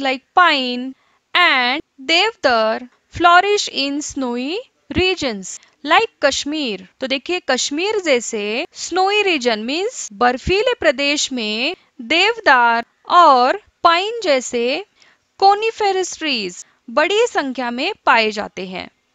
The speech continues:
However, in the deserts of Rajasthan, plants like cactus and acacia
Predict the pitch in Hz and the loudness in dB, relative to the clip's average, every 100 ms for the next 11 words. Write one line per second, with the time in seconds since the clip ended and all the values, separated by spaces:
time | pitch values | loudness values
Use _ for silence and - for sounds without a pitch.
0 | _ - - 392 453 359 262 247 254 262 | _ -6 4 4 4 0 0 0 -2 -6
1 | _ _ - 370 370 381 285 254 254 381 | _ _ -4 -2 0 2 2 2 0 -2
2 | 403 - 339 - 277 247 254 359 - 247 | -2 0 0 2 0 0 -2 -8 -6 -4
3 | 214 220 - _ _ - 339 349 403 440 | -4 -6 -14 _ _ -2 2 4 2 -2
4 | - 285 285 294 - - _ _ _ - | -4 0 0 -2 -10 -20 _ _ _ 0
5 | 330 381 _ 277 226 311 - - _ _ | 2 2 _ -2 -2 -4 -6 -12 _ _
6 | _ 370 370 311 294 302 _ _ _ - | _ 2 2 2 -2 -6 _ _ _ -4
7 | 330 427 480 - 277 226 | -2 -2 -4 -4 -2 0